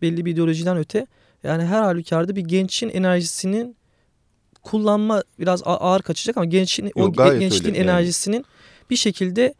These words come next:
Speaker 2: Manipüle
Speaker 1: toplumsal,
Speaker 2: ederek.
Speaker 1: e, manipüle edilip yönetilmesi ve
Speaker 2: Aynen öyle.
Speaker 1: çeşitli bir toplumsal hareketlerin enerjisi olarak kullanılması. Ama bu esnada harcanan bir sürü gençlik söz konusu.
Speaker 2: Aynen öyle.
Speaker 1: Seksenlerdeki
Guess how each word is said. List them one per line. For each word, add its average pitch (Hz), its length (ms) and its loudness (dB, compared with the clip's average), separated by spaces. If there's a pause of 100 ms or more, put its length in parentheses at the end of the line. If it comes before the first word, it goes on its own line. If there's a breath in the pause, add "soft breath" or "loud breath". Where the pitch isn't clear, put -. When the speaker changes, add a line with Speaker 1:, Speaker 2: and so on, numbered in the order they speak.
(200 soft breath)
Speaker 2:
Manipüle - 260 4
Speaker 1:
toplumsal, 220 360 4
Speaker 2:
ederek. - 300 -2
Speaker 1:
e, 190 60 0
manipüle 208 380 2
edilip 190 320 -2
yönetilmesi 190 640 -4
ve 196 120 4
Speaker 2:
Aynen 190 200 -4
öyle. 180 180 -8
Speaker 1:
çeşitli - 340 -4
bir 190 60 -8
toplumsal 190 480 -2
hareketlerin 170 720 -2
enerjisi 180 520 0
olarak 175 260 0
kullanılması. 175 540 -2
Ama 190 160 -2
bu 226 60 2
esnada 185 380 0
harcanan 190 440 0
bir 202 60 -4
sürü 190 220 -6
gençlik 175 340 -4
söz - 220 -6
konusu. - 280 -10
Speaker 2:
Aynen - 120 -6
öyle. 185 80 0
Speaker 1:
Seksenlerdeki 196 640 0